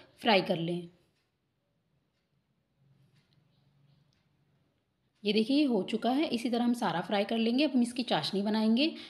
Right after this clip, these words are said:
मैंने एक कटोरी मैदा लिया था, उसके लिए मैंने एक कटोरी चीनी लिया है और आधा कटोरी पानी। चीनी गलने तक हम पकाएंगे। जब चीनी गल जाए तो हम इसे फुल फ्लेम पे चार मिनट के लिए पका लेंगे। कढ़ाई में इस तरह सफ़ेद सफ़ेद जब दिखने लगे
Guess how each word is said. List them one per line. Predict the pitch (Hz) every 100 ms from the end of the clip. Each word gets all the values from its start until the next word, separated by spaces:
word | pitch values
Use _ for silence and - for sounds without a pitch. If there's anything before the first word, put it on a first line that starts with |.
| -
मैंने | 254 269
एक | 285 311 -
कटोरी | 302 294 294
मैदा | 285 269 277
लिया | 269 277
था, | 294
उसके | 277 - 262
लिए | 262
मैंने | 254
एक | - 214 -
कटोरी | 226 240 240
चीनी | 220 180 190
लिया | 214 233
है | 262 349
और | 277
आधा | 269 226
कटोरी | 214 165 185 262 240
पानी। | 180 160 165 - _ _ _ _ _ _
चीनी | - 302
गलने | 302 285 269
तक | 294 294
हम | 285
पकाएंगे। | 277 220 180 196 254 311
जब | 285
चीनी | 294 285 285
गल | 202 185
जाए | 220 294
तो | 294
हम | 277 277
इसे | 277
फुल | 311 320 311
फ्लेम | 254 208
पे | 220 311
चार | 311 277 240
मिनट | 196 190
के | 226
लिए | 285
पका | 233 208
लेंगे। | 180 180 190
कढ़ाई | 240 240 262
में | 285
इस | 277 -
तरह | 269
सफ़ेद | 269 226 233
सफ़ेद | 233 240 254
जब | 254
दिखने | 190 175 180
लगे | 190 220